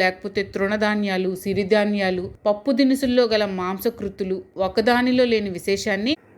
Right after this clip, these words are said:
మరొకటి ఫిల్ చేస్తూ ఉండడం వల్ల, ఈ ధాన్యాలతో కలిపి పప్పుని ఆహారంగా తీసుకోవడం వల్ల ఉపయోగాలు ఎక్కువగా ఉంటాయి. మన శరీరంలో తయారు కాని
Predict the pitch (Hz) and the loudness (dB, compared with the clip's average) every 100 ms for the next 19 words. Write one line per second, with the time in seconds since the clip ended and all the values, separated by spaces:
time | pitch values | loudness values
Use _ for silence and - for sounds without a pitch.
0 | - 220 233 269 285 294 269 269 285 302 | 0 6 6 6 2 -2 -4 -2 -2 0
1 | 339 330 330 311 233 208 208 214 202 190 | 0 -2 -4 -4 -2 0 0 0 0 2
2 | 190 254 359 - - - 269 269 185 202 | 2 2 0 -10 -12 2 4 4 4 4
3 | 208 247 277 277 269 269 247 202 202 202 | 4 2 2 0 0 -2 -2 -2 -2 -4
4 | - - 202 196 - 247 254 302 - 170 | -6 -6 -8 -6 -4 0 0 0 -2 0
5 | 190 220 233 247 247 226 202 196 233 208 | 2 4 2 2 -2 -2 -4 -4 -4 -4
6 | 202 190 190 277 339 - _ 202 196 254 | -2 -2 0 0 -2 -12 _ -6 0 2
7 | 247 233 254 226 226 214 208 180 165 160 | 4 4 2 0 -4 -2 -2 0 -2 -2
8 | 156 - - 240 277 277 269 311 330 320 | -4 -6 0 2 4 4 4 2 2 0
9 | 330 320 269 254 262 254 240 240 | 0 0 0 0 -2 0 0 -2